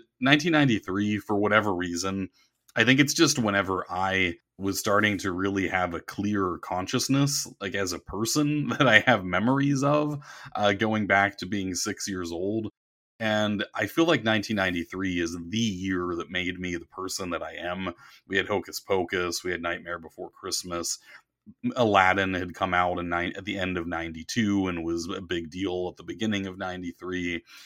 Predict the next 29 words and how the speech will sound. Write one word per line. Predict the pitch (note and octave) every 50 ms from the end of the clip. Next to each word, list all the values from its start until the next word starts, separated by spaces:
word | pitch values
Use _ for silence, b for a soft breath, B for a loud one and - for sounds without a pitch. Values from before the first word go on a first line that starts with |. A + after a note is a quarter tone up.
| B B B B B B -
And | G2+ G2 G2 F#2+ F#2 F#2 F#2 F#2 F#2 F2 E2+ E2
the | D#2+
Sega | - - G#2 F2+ F2
Genesis | E2+ E2+ G#2+ G#2 G#2 G2+ F#2+ - - G2 F#2+ F#2 - -
was | - F#2+ F#2 F#2 F2+ F2+ F2+ F2 E2+ E2+ E2+ b b b b b b -
a | F#2+
major | G2 F#2 F#2 F2+ E2+ - E2 E2+
system, | E2+ - - E3+ D3 - - C#3 C3+ B2 A#2+ A2+ G#2
the | G2 F#2
S | F2 G2+ G2+ - -
N | A2 G2+ G2+
E | G2 F#2+
S. | F#2+ F#2 F#2+ F#2+ F#2 F2 - - - - b b b b b b
It's | G2+ -
just | - C3 A#2 -
like | C3+ B2 G#2+ F#2+ -
all | G#2 G2+ G#2
these | F2+ F2+ F2 E2 -
things | - F2+ F2+ F2+ F2 F2 E2+ E2
all | F2 F2 F2 F2+ F2+ F2 E2+
sort | E2+ - - G2+ F#2+ F2+
of | F2+ E2+
at | E2+ E2+
a | D#2+
perfect | C#2 - - G2 F2+ - E2+ - -
storm | - - F#2 F2 F2 F2+ F2+ E2+ E2 E2 - _
in | - F#2+ F#2 F2
nineteen | F2 F2 F2 F2 E2 - G2
ninety-three. | F#2 F2 F2 E2+ D2+ C#2+ _ - E2 F2 F2 F2 E2 D#2+ D#2